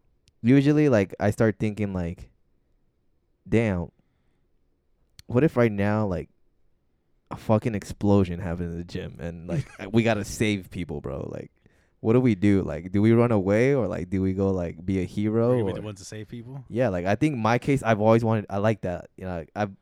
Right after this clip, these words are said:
Speaker 1: um, you know, I think it has to do with me being in, like,
Speaker 2: That might just
Speaker 1: into,
Speaker 2: be a
Speaker 1: into
Speaker 2: testosterone thing.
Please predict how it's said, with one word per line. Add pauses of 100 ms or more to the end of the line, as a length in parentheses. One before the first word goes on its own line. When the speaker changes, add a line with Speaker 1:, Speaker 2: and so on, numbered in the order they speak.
(120)
Speaker 1:
um,
you
know,
I
think
it
has
to
do
with (580)
me
being
in,
like, (540)
Speaker 2:
That
might
just
Speaker 1:
into,
Speaker 2:
be
a
Speaker 1:
into
Speaker 2:
testosterone
thing.